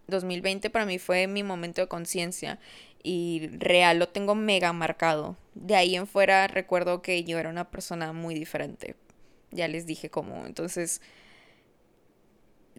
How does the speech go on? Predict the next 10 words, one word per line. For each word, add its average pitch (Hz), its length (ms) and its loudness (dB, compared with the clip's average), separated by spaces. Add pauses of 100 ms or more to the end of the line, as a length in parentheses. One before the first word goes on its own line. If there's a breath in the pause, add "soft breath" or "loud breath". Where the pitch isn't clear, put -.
se 214 180 4
tiene 208 300 4
que 226 140 2
crear 208 260 6
una 202 160 2
cierta 196 420 4
conciencia 190 640 0
para 180 180 2
esta 185 240 0
evolución. 180 840 0